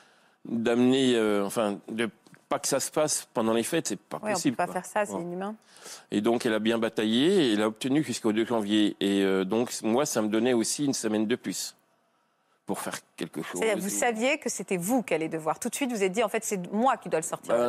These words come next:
Speaker 1: Ben, les, les,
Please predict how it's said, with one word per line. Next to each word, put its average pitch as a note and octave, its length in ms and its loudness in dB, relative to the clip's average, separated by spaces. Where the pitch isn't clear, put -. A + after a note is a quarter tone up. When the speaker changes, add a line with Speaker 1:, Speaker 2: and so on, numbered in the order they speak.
Speaker 1:
Ben, B2+ 280 4
les, C#3 400 6
les, B2+ 580 4